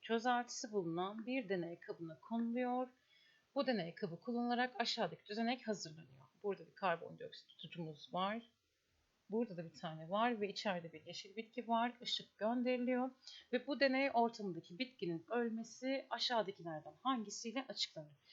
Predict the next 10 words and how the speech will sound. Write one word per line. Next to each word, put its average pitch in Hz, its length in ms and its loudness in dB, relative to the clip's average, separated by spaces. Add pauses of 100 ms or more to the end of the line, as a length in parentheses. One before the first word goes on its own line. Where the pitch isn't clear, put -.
(180)
Demek 247 260 4
ki 202 120 -8
bu 220 80 -2
deney 220 280 0
düzeninde 160 560 -6
bitki - 280 -6
yeterli 233 500 0
bir 180 100 0
maddeyi 165 440 -2
alamıyor. 254 500 4